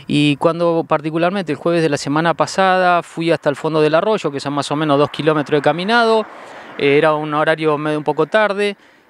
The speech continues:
Vuelvo, me pareció escuchar unos disparos del arma larga, calculo que era una veintidós por el sonido, y me encuentro con un grupo de individuos del margen de enfrente del arroyo que tenían, eh, cuatro nutrias, y dentro de eso lo pude distinguir a Bigote porque yo de pasada le había sacado justamente una foto.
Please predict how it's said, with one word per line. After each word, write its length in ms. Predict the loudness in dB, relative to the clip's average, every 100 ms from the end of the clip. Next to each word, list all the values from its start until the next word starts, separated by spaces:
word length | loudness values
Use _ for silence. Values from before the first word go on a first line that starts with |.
| -20 -6
Vuelvo, 600 | 0 2 2 2 0 0
me 120 | 0
pareció 260 | 0 0
escuchar 360 | -6 -4 0 2
unos 480 | 2 0 0 0 0
disparos 640 | -2 -2 -2 0 -4 -4
del 420 | -4 -2 -4 -4
arma 280 | -4 -2 0
larga, 260 | 0 -2 -4
calculo 360 | -8 -6 -6
que 80 | -4
era 60 | -4
una 140 | -2
veintidós 560 | -2 -2 -2 0 2 0
por 180 | -2 -2
el 120 | -4
sonido, 560 | -2 0 2 4 2 -2 -20 -20 -4
y 140 | 0
me 100 | 4
encuentro 280 | 4 2 2
con 120 | 4
un 80 | 4
grupo 280 | 4 4 4
de 80 | 4
individuos 420 | 2 4 6 4
del 220 | 4 2
margen 420 | 0 0 -2 -4
de 60 | -2
enfrente 420 | -2 0 0 2
del 160 | 0 2
arroyo 600 | 0 0 -2 0 0 0
que 100 | -2
tenían, 480 | -2 0 0 0 -2
eh, 320 | -6 -8 -6
cuatro 300 | -2 -2 -2
nutrias, 460 | -4 -6 -6 -4 -2
y 100 | 0
dentro 280 | 0 2 2
de 40 |
eso 260 | 2 2 4
lo 120 | 4
pude 160 | 2
distinguir 340 | 2 2 2 4
a 60 |
Bigote 320 | 4 4 2 0
porque 360 | -2 -2 -4
yo 140 | 0 0
de 80 |
pasada 300 | 0 0 0
le 80 | 0
había 80 | 0
sacado 260 | 0 0 0
justamente 440 | -2 -4 -4 -2
una 120 | -2
foto. 320 | 0 0 0